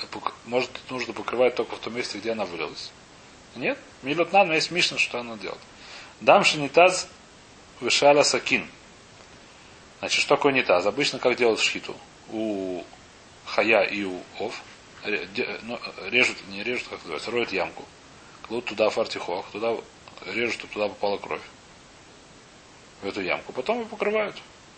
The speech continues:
Что будет, если она брызнула? Шойхет не это самое, не очень умелый, я не знаю, что ли, просто брызнула, может, даже умелый.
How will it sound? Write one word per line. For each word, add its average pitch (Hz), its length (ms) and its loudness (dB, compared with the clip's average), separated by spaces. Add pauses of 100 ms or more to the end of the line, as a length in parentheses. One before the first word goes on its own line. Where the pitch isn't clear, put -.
(400)
Что - 220 -4
будет, 180 180 2
если 160 240 2
она 147 60 2
брызнула? 143 480 4 (2000)
Шойхет 131 400 2
не 104 200 -4
это 92 200 -6
самое, 85 280 -6
не 104 80 -10
очень 107 240 -6
умелый, 139 360 2
я 98 40 -6
не 98 60 -6
знаю, 95 160 -2
что - 160 -10
ли, - 80 -10
просто - 340 -8
брызнула, 101 380 -10
может, - 180 -10
даже 90 180 -6
умелый. 117 320 -4